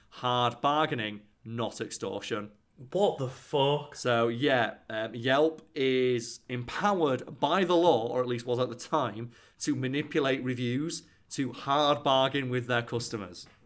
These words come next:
Speaker 1: So that's, you know, that same thing that Seratini accused them of doing, that they denied. Um, uh, for some reason, they argued in court that doing that is okay and got permission to do it, despite the fact they claim they don't. Seems a bit weird, doesn't it?
Speaker 2: Yeah, a little bit odd that they would argue to, uh,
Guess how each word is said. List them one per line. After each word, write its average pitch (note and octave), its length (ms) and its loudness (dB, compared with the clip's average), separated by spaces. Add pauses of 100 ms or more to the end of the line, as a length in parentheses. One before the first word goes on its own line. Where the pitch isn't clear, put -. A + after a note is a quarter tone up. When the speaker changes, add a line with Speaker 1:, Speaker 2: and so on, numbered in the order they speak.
(140)
Speaker 1:
So B2+ 200 0
that's, D3+ 380 2
you C#3 100 0
know, - 80 6
that D3+ 80 0
same D3 280 0
thing C#3 280 -4
that C3+ 120 -2
Seratini B2 640 -2
accused A#2 340 -6
them A#2 80 -8
of A2 100 -8
doing, A#2+ 340 -2 (260)
that A#2 140 -4
they A#2 100 2
denied. A2+ 520 -2 (500)
Um, A#2 300 0 (600)
uh, A#2+ 180 -4
for B2+ 140 -8
some D3+ 160 2
reason, C#3+ 180 0
they C3+ 120 -2
argued B2 460 -2
in A#2+ 120 -4
court A#2 300 -2
that A2+ 160 -6
doing A2+ 240 -2
that G#2+ 160 -6
is G#2 100 -8
okay A2 520 -4 (260)
and A#2+ 260 -4
got B2+ 220 2
permission B2 340 -4
to A#2 120 -12
do A#2+ 160 0
it, B2 120 0
despite A2+ 300 -2
the A#2 40 -8
fact A2+ 180 -6
they A2 100 -4
claim G#2 280 -6
they G2 120 -8
don't. F#2+ 260 -8 (460)
Seems A3 180 2
a G#3+ 40 0
bit G#3+ 120 0
weird, F3+ 220 8
doesn't C3+ 320 -2
it? - 280 -10 (180)
Speaker 2:
Yeah, F3 280 12
a - 20 10
little F3 220 10
bit F3+ 140 10
odd D#3 260 8
that C#3 160 6
they C3+ 140 10
would C3 160 6
argue B2 720 4
to, A#2 300 4
uh, A2 300 4